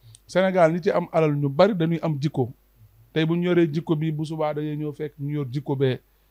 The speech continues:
Te man yooyu nekkuma ci. Dafa am yoo xam ne boo dee yow tàggeetu Yonent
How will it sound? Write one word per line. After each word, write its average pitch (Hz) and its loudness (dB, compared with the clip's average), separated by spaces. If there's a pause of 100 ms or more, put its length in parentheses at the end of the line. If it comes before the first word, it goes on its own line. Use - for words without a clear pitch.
(120)
Te 135 -6
man 151 0
yooyu 147 0
nekkuma 143 -4
ci. 113 -8 (640)
Dafa 190 2
am 190 2
yoo 180 2
xam 165 -4
ne 143 -2
boo 160 -2
dee 175 0
yow 151 2
tàggeetu 156 -6
Yonent 151 2